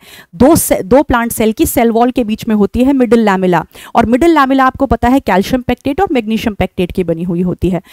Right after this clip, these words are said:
दो plant cell को जोड़ने वाला ब्रिज लाइक structure जो होता है, उसको हम कहते हैं plasmodesmata। फिर चलते हैं cell membrane पर। पृथ्वी पर present जितने भी living organism हैं बेटा, सब में cell membrane लगभग एक जैसी सी है,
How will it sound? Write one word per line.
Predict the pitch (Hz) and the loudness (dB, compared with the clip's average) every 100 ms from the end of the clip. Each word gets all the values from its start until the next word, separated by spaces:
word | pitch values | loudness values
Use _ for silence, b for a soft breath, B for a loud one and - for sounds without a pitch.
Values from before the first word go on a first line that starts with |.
| B B 185 | B B -4
दो | 262 349 | 2 2
plant | 403 - 262 330 | 2 2 2 0
cell | - 269 | 0 -2
को | 247 294 | 0 0
जोड़ने | 208 226 277 | 2 2 2
वाला | 247 220 247 | 0 0 -2
ब्रिज | 185 - 330 285 | 0 2 2 2
लाइक | 247 254 | 0 -2
structure | - 247 - 247 208 | -4 -8 -2 -2 2
जो | 214 | 2
होता | 190 196 | 2 0
है, | 240 | -2
उसको | 220 - 262 | -4 -2 0
हम | 226 214 | 0 -2
कहते | 190 - 208 | -4 -2 0
हैं | 254 - | -2 0
plasmodesmata। | 175 185 - 208 190 180 175 160 160 156 _ _ _ _ B B - | 0 0 -2 0 2 0 -2 -6 -8 -12 _ _ _ _ B B 0
फिर | 320 | 0
चलते | 339 311 302 | 2 0 2
हैं | 311 | 2
cell | 320 285 240 | 2 0 0
membrane | 202 180 175 165 | 0 0 -2 -2
पर। | 165 - B B B | -6 -10 B B B
पृथ्वी | 339 359 381 453 | 0 2 2 0
पर | 349 | -6
present | - 311 311 294 | -2 0 0 -4
जितने | 208 330 415 370 | -4 -4 -2 2
भी | 320 | 2
living | 269 277 | 2 0
organism | 247 220 202 196 196 202 | 0 0 0 0 0 -2
हैं | 190 | -2
बेटा, | 185 190 170 B B - | -2 -2 -4 B B -6
सब | - 403 381 | 0 2 2
में | 311 302 | 2 0
cell | - 277 247 | 0 2 2
membrane | 254 233 208 220 180 - B | 2 0 0 0 -2 -8 B
लगभग | 240 233 269 - | 0 2 0 0
एक | 247 285 | -2 0
जैसी | 214 220 - | 0 0 0
सी | - 208 | -2 0
है, | 180 | 0